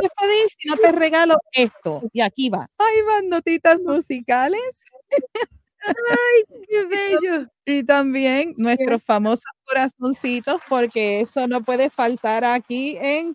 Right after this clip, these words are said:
Speaker 1: Coes Radio.
Speaker 2: Mm.
Speaker 1: Aquí es donde solamente los regalamos. Eso no los regala nadie en ningún otro lugar.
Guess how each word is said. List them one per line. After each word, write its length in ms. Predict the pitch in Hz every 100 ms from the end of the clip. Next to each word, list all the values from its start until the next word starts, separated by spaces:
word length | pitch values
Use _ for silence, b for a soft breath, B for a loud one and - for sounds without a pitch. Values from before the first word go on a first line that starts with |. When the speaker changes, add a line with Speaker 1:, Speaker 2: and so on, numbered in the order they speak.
| -
Speaker 1:
Coes 640 | 339 330 339 339 339 349
Radio. 960 | 320 302 302 302 302 302 262 269 247 214
Speaker 2:
Mm. 60 |
Speaker 1:
Aquí 240 | 208 - 247
es 100 | 240
donde 240 | 262 233
solamente 480 | - _ _ 247 262
los 120 | 233 220
regalamos. 580 | 208 190 175 185 175 165
Eso 140 | 208
no 120 | 220
los 220 | 214 214
regala 300 | 202 190 196
nadie 240 | 190 190 190
en 80 | 180
ningún 280 | 175 233 262
otro 240 | 277 381
lugar. 320 | 247 214 196